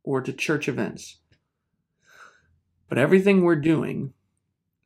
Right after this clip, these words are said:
should be more about, hey, how are we equipping our people here to go out there and engage the world, not to do things here? So that's kind of the weekly word,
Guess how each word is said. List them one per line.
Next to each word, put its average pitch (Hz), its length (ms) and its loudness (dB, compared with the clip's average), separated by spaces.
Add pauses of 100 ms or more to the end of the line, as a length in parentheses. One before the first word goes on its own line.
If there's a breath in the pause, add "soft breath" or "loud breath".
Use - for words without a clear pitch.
should 196 360 0
be 147 120 0
more 151 320 2
about, 98 500 -4 (720)
hey, 175 380 -4 (1700)
how 123 240 2
are 147 80 2
we 139 160 0
equipping 123 440 -2
our 110 80 -4
people - 600 -10 (840)
here - 480 -2 (420)
to - 80 -6
go 135 220 0
out 110 280 -2
there 123 380 -2 (480)
and 131 140 -4
engage 113 380 -2
the 98 100 -4
world, - 300 -10 (640)
not 107 220 -4
to 131 80 -6
do 120 160 -2
things 107 320 -8
here? - 300 -8 (2750)
So - 100 -14
that's 143 200 -2
kind 147 220 -2
of 127 120 -4
the 131 100 2
weekly 156 320 2
word, 143 680 4